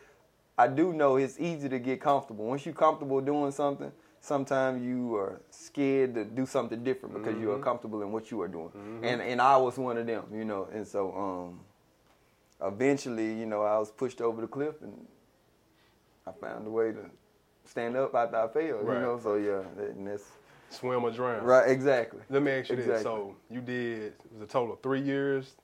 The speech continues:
Speaker 2: in the logging? A-, after C D Ls, after
Speaker 1: Oh,
Speaker 2: C D Ls.
Speaker 1: okay. Yeah, yeah, um, well,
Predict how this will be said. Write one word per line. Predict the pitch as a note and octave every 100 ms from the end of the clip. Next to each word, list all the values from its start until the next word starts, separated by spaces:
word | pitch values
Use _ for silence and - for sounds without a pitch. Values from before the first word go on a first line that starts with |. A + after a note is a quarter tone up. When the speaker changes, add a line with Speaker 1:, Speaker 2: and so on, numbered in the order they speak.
| _ _ _
Speaker 2:
in | A2
the |
logging? | G#2+ B2 C3 C3 B2+ C3 - _ _
A-, | B2+ C#3 C#3+
after | D#3 D3+
C | - D3
D | C#3 B2
Ls, | G2 F2+ -
after | A2+ A#2 D#3
Speaker 1:
Oh, | D3+
Speaker 2:
C |
D | C#3+ C3 C3+
Ls. | G2
Speaker 1:
okay. | A#2 C#3+ C3+ B2+
Yeah, | D#3 D3+ C#3+ E3
yeah, | D#3 D#3+ C#3+ -
um, | D#3+ C#3+ C#3
well, | C3+ A#2+